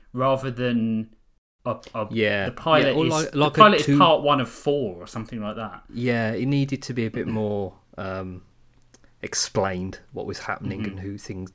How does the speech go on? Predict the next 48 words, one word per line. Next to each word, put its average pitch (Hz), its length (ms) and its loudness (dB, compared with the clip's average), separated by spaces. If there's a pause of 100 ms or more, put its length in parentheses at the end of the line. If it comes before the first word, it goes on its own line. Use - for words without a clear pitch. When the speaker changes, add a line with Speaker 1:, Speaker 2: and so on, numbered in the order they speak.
(100)
Speaker 2:
who 107 200 -8
things 92 340 -8
and 95 80 -10
people 95 320 -8
were 90 480 -4
and 92 340 -12
Speaker 1:
Mm. 98 340 -8 (180)
Speaker 2:
why 120 160 0
<laughs> - 40 4
anything 131 400 4
was 107 140 -6
going 98 300 -2
on. 110 120 -6 (580)
I, 139 80 0
I 156 100 2
got 196 220 4
the 185 100 2
feeling, 160 500 0
especially 156 440 -2
with 139 160 0
the 117 180 0
Ice 107 300 -2
King, 80 300 -12 (540)
what - 60 -10
was 113 60 -4
his 101 120 -4
name, 87 180 -4
like, 92 180 -6 (420)
K-, - 140 -16
Speaker 1:
Kryos. 107 360 -2
Speaker 2:
Kryos. - 300 -10 (560)
He 135 500 -2 (520)
gave 135 360 4
the 131 100 0
impression 117 440 -6
that 92 80 -8
his 104 220 -10
personality 104 600 -4
was 101 140 -8
gonna 104 180 -6
change 98 540 -6
dramatically 101 600 -6
during 101 240 -4
the 95 80 -10
course - 300 -8
of 98 60 -12
the 92 60 -12
season. 101 460 -6